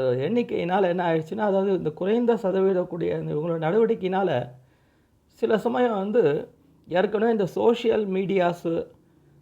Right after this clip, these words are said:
ஆ, நம்ம பார்க்குறோம், இந்த ஓ டி டி ஃபிலிம்ஸு, அப்புறம் செல்ஃபோன், இந்த சினிமாவுடைய அந்த ஒரு தாக்கம்,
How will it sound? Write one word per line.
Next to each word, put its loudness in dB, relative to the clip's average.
ஆ, -4
நம்ம -4
பார்க்குறோம், 0
இந்த 0
ஓ 2
டி 0
டி -2
ஃபிலிம்ஸு, -2
அப்புறம் -8
செல்ஃபோன், -2
இந்த -4
சினிமாவுடைய 0
அந்த -4
ஒரு 0
தாக்கம், 0